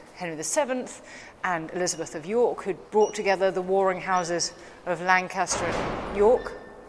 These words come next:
We have here the fleur-de-lis because Henry considered himself to be King of France, which would have come as news to the King of France. But of course,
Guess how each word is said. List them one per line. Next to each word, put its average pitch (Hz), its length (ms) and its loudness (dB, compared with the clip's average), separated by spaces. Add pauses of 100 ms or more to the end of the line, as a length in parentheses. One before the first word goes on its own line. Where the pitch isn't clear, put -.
(600)
We 240 100 0
have 359 240 4
here 285 140 0
the 220 280 -2
fleur-de-lis 208 1200 0
because 185 540 -4 (220)
Henry 233 340 -4
considered 190 540 -12
himself 175 340 -4
to - 80 -18
be 175 100 -8
King 175 280 -8
of 165 60 -10
France, 160 500 -6 (640)
which 302 220 -6
would 202 100 0
have 180 80 -6
come 190 160 -4
as 165 140 -6
news 208 220 -4
to - 120 -14
the 160 80 -12
King 170 220 -10
of 156 60 -10
France. 175 540 -4 (800)
But 240 80 4
of 240 140 -2
course, 254 420 -2